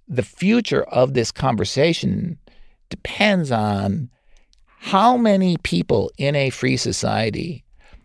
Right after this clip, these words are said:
can we convince of the importance of public service journalism and at the same time persuade them that they can't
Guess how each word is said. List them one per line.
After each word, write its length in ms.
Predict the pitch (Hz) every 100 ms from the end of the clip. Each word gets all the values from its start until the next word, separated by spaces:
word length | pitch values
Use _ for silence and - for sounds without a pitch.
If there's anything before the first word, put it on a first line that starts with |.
| _ -
can 260 | 139 147
we 120 | 143 131
convince 800 | 123 110 123 156 160 98 - -
of 140 | 110
the 140 | 110 107
importance 1200 | 98 - 65 - 202 - - - - - - - _ _ _
of 140 | 110 -
public 320 | 151 170 156
service 380 | - 139 123 -
journalism 580 | 123 131 131 95 101 107 - _
and 600 | 175 220 262 180 87 95 -
at 120 | -
the 60 | 110
same 520 | - - 175 214 240
time 800 | 226 - 190 208 127 95 60 65 _ - - -
persuade 680 | 135 - - 156 208 208 139
them 440 | - - 165 - _ - - - _
that 160 | 127 123
they 180 | 135 127 _
can't 480 | - - 196 196